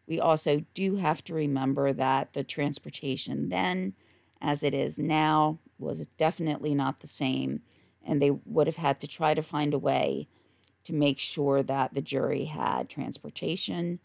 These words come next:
to the scene of the proceedings and things like that.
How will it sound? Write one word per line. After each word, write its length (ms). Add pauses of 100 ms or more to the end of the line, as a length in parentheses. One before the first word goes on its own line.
(420)
to 100
the 120
scene 340
of 140
the 60
proceedings 840
and 200
things 260
like 240
that. 300